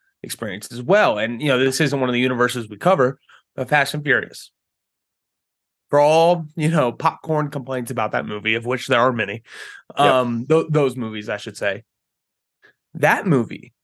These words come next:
Speaker 1: with Wiz Khalifa and Charlie Puth is one of the best action movies I've ever seen in my life. Like, and, and it's because of the Paul Walker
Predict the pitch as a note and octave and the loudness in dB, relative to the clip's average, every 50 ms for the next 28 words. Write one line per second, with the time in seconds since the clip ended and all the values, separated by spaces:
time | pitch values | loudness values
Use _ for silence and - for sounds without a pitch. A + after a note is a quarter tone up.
0 | _ _ _ _ _ _ _ _ _ _ - - C3 C3 B2+ B2 A#2+ A#2+ - - | _ _ _ _ _ _ _ _ _ _ -6 0 2 2 2 2 0 -2 -10 -18
1 | - - _ _ _ _ - C3 C#3 D3+ C#3+ - D3+ C#3 C3+ B2+ A#2+ C3 B2 A#2 | -20 -20 _ _ _ _ -8 -2 -2 -2 0 0 0 2 2 2 2 0 0 0
2 | A2+ D3 B2 A2+ A#2 A#2 - D3+ D3+ A#2 F2+ - - - - _ _ _ _ _ | 2 2 2 0 0 -2 -2 0 0 0 -2 -6 -12 -20 -20 _ _ _ _ _
3 | - - - - B2 B2 A#2+ A#2 A2 G#2+ A2 - - - - - - _ _ _ | -14 -10 -4 0 0 2 2 0 0 -2 -4 -4 -4 -4 -6 -8 -14 _ _ _
4 | _ _ _ _ _ _ _ C#3 C3+ D3 F3 F#3+ F#3+ F3 D3+ C3 D3 D3+ D3 D3 | _ _ _ _ _ _ _ -4 2 2 2 4 4 2 2 2 2 2 2 2
5 | - C3+ C3+ C3+ - - C3 B2 B2 B2 A2+ A2+ A#2 A2 G#2 G#2 F2 - - - | 2 2 2 2 0 -2 -2 -2 -2 -2 -2 -4 -6 -4 -4 -4 -6 -6 -10 -10
6 | G2+ G2+ F2+ F2 F2+ E2+ - - - - _ _ _ _ _ _ - A#2+ A#2 G#2+ | -10 -8 -8 -8 -8 -10 -10 -14 -18 -20 _ _ _ _ _ _ -2 0 0 0
7 | - - - _ _ _ - - C#3 C3 C3 - D3 D3+ D3+ D3+ D3 - - D3+ | -2 -6 -14 _ _ _ -2 -2 0 0 0 0 2 2 2 2 2 0 0 -2
8 | D3+ - D#3 D#3 D#3+ D#3 D#3+ D3 C3+ C#3 C3 - C3+ C3 C3 C3 C3 B2+ B2+ B2+ | 0 2 2 2 4 2 0 0 0 -4 -4 -2 0 0 2 2 2 2 2 2
9 | C3+ C3 B2 A2+ A2+ - | 0 0 0 0 -2 -8